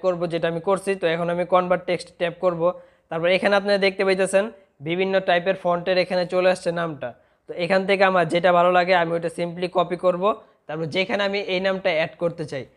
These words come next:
ওইখানে গিয়ে আমি পেস্ট করে দিব, তবে এটা হয়ে যাবে। তো এইভাবে আপনারা চাইলে যে কোনো ফন্টে আপনাদের নামটা চেঞ্জ করতে পারেন বা যে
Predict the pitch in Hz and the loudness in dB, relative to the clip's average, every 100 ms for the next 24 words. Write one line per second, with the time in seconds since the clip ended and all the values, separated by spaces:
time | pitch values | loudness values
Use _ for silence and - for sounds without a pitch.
0 | _ - 160 185 185 180 190 190 180 165 | _ -10 -6 -4 -4 2 2 2 -2 -6
1 | 160 - 156 143 139 113 _ _ - 170 | -6 -6 -6 -6 -10 -12 _ _ -2 2
2 | 190 190 196 165 156 147 151 123 - _ | 4 4 2 2 0 -2 -6 -10 -14 _
3 | _ 135 156 175 190 190 180 185 190 190 | _ -16 -6 0 4 4 2 2 2 4
4 | 190 202 - _ _ 139 165 170 202 185 | 4 2 -4 _ _ -8 -6 -4 -2 -2
5 | 175 170 170 185 170 175 170 165 170 170 | -2 -2 0 0 0 -4 -2 0 -2 -2
6 | 175 170 165 - 180 170 165 165 170 - | -2 0 0 0 -2 0 2 2 0 -8
7 | _ _ 151 127 165 | _ _ -10 -8 -8